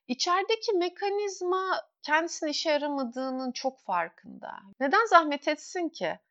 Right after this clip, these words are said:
Dışarıdan zaten alınıyor, çok da kolay alınıyor.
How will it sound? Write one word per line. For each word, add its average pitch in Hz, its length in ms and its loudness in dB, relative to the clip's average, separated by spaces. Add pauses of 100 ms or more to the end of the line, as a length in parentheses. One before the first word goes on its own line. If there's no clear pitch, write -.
(140)
Dışarıdan 254 440 4
zaten 220 400 0
alınıyor, 196 440 -4
çok - 280 -8
da 196 120 -8
kolay 190 300 -4
alınıyor. 160 420 -8